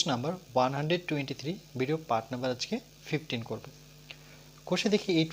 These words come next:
পয়েন্ট থ্রি থেকে লাস্ট ভিডিওতে আমরা এক দাগের অঙ্কটা করেছি, আজকে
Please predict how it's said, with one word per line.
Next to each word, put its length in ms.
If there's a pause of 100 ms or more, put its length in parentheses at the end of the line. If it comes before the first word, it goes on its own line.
পয়েন্ট 200 (100)
থ্রি 120 (100)
থেকে 160 (360)
লাস্ট 220
ভিডিওতে 260
আমরা 120 (120)
এক 140
দাগের 220
অঙ্কটা 260
করেছি, 240 (200)
আজকে 200